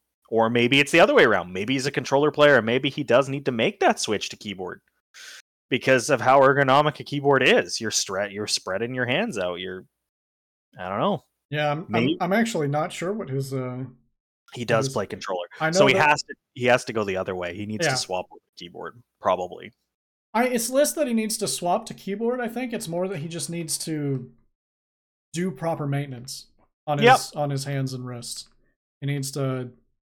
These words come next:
Speaker 2: take appropriate breaks. He needs to do stretches. He probably needs to do some exercises on his, with his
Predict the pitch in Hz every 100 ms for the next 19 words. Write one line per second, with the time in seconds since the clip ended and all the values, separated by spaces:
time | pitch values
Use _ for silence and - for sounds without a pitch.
0 | _ _ - 156 160 175 165 165 165 165
1 | - 139 139 139 - - 143 135 127 135
2 | 135 139 143 - 139 135 139 131 131 123
3 | 139 139 135 135 135 135 135 135 131 139
4 | 139 131 - 135 139 131 139 135 131 127
5 | 127 123 - 139 135 127 -